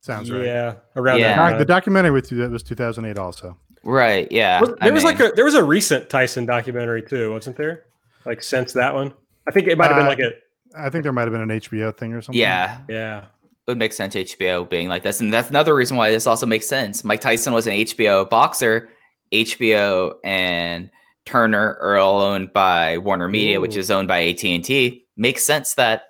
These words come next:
Speaker 3: this, this tie-in in a lot of different ways could be doing this. H B O Max is gonna be coming out over the next, uh, few months. So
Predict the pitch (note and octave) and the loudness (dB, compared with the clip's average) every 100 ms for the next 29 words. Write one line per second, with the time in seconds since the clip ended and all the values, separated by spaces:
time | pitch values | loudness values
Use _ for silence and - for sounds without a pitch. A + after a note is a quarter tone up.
0 | - A#2+ A#2+ - A#2 - _ _ _ - | -4 -4 -4 -8 -6 -6 _ _ _ -2
1 | A2 C3 B2+ G2 F#2+ _ _ _ G#2 A2 | 2 4 4 0 -6 _ _ _ 0 2
2 | A2+ A2+ A2+ F2+ G#2+ G#2+ F#2 E2+ - - | 2 0 -2 -2 2 2 0 -2 -8 -14
3 | G2 G#2 A#2 G2+ E2 - _ - G#2+ - | -10 -6 -6 -6 -8 -10 _ -2 -2 0
4 | A#2 F#2+ F2 E2+ - A2 A2 A2 G#2+ A2+ | 0 2 0 0 -2 -6 -2 -2 -2 -4
5 | G#2+ G#2 G2+ G#2 _ A2 G#2+ G#2 G2+ G#2 | -2 0 0 -2 _ -2 -2 -4 -2 -2
6 | - - G2+ G2+ - A2 G2+ D#3 - A2 | -4 -4 -2 -2 -2 0 0 -2 -2 0
7 | G2+ G2 | 0 -2